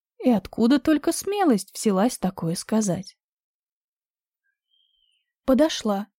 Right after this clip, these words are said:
Села возле на край кровати. Сейчас, когда ректор спал, лицо было спокойным и ровным. Если отбросить воспоминания о том, как обидел, передо мной находился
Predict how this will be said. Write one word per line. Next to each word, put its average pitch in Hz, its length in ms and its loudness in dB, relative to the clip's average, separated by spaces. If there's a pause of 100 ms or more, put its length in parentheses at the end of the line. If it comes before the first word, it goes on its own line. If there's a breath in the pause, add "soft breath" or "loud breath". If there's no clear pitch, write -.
(840)
Села 277 440 2
возле 254 340 2
на 196 140 0
край 214 220 0
кровати. 214 640 -2 (720)
Сейчас, 262 540 0
когда 214 320 2
ректор 247 360 0
спал, 294 480 -2 (200)
лицо 240 360 0
было 294 220 2
спокойным 311 720 2
и 285 40 4
ровным. 196 520 -2 (880)
Если 277 380 2
отбросить 247 640 2
воспоминания 233 920 4
о 220 120 2
том, 254 360 2
как 190 240 -2
обидел, 202 580 2 (640)
передо 262 320 6
мной 370 240 4
находился 277 680 2